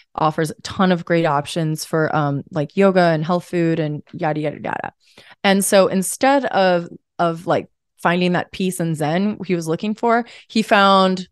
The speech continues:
a lot of judgmental haters and people who were trying to track him down. I do feel for him there. Uh, I really do. I think that sucks. I was talking to,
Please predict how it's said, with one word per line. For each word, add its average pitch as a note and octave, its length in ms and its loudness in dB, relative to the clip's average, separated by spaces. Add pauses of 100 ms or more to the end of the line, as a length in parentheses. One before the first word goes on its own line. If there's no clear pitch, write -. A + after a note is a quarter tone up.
(200)
a F#3 60 4
lot E3+ 240 4
of D#3+ 260 -2 (140)
judgmental E3 500 -2
haters D#3 440 0
and D#3 140 -6
people D#3+ 300 -4
who D#3+ 80 -4
were D#3 100 -4
trying D3 240 -8
to C#3+ 60 -10
track - 240 -6
him B2 120 -10
down. - 280 -6 (160)
I - 60 -2
do F#3+ 340 2
feel E3 240 0
for F#3 140 -8
him D#3 200 0
there. F3+ 300 0 (600)
Uh, F3 280 2
I F#3 80 2
really D#3+ 300 0
do. D#3 240 -6
I D#3+ 120 -4
think E3+ 260 -8
that - 180 -8
sucks. - 400 -8 (520)
I B3 100 6
was C#4+ 140 2
talking D#4+ 380 6
to, C4 600 4